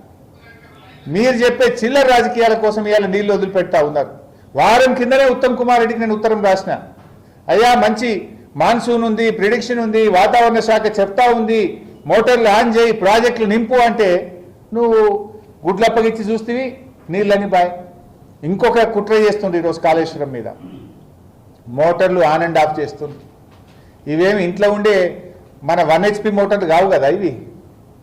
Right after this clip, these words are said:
ఒక్కొక్క మోటార్ టూ హండ్రెడ్ మెగావాట్స్, వన్ ఫిఫ్టీ మెగావాట్స్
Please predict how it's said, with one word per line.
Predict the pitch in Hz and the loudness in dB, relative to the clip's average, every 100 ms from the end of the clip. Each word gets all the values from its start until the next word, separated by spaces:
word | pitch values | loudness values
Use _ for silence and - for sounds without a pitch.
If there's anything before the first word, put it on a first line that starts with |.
| - - - | -20 -20 -16
ఒక్కొక్క | 110 175 220 | -6 -2 -2
మోటార్ | 202 190 214 240 202 - - - - | 0 0 0 -2 -6 -14 -20 -20 -4
టూ | 170 | 0
హండ్రెడ్ | 208 202 196 | 2 2 0
మెగావాట్స్, | 175 208 208 196 151 | 0 2 4 2 0
వన్ | 170 | -2
ఫిఫ్టీ | 185 196 202 | 0 -4 -2
మెగావాట్స్ | 175 175 202 196 | 0 2 2 0